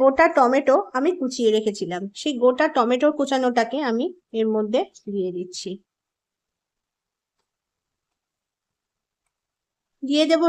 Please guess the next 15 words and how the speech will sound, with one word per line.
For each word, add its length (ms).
নুন, 180
এখানে 300
আমি 100
দু 60
টেবিল 300
চামচ 300
নুনের 360
ব্যবহার 360
করছি। 280
দিয়ে 240
দেব 160
আমি 180
এখানে 240
পেঁয়াজ 260
কুচি। 280